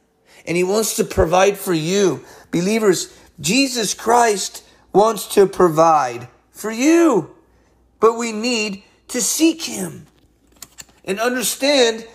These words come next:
that he has a plan for us in our lives. And we need to understand that he loves us.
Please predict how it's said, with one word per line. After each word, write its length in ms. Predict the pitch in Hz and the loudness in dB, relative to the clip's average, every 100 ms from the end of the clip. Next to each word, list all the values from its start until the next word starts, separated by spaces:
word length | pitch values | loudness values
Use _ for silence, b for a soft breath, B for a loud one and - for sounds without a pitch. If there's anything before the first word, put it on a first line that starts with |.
| B B | B B
that 160 | 202 | 2
he 120 | 208 170 | 2 2
has 260 | 190 190 | 2 2
a 60 | 190 | -4
plan 600 | - 220 208 170 160 - _ - | -2 0 2 0 -2 -8 _ -8
for 240 | - 151 | -2 0
us 560 | 156 127 113 - - _ _ _ _ - | 2 2 0 -8 -12 _ _ _ _ -12
in 100 | 120 | -6
our 160 | 120 117 | -4 0
lives. 480 | 110 101 90 - - b b b | 0 0 -6 -14 -18 b b b
And 120 | 151 | -6
we 100 | 156 | -2
need 160 | 180 220 | 0 2
to 80 | 202 | 2
understand 540 | 185 160 - 180 180 | 2 -2 0 2 2
that 80 | 156 | 0
he 100 | 139 | 0
loves 380 | 139 160 160 - | 2 2 0 -8
us. 300 | 92 - | -10 -12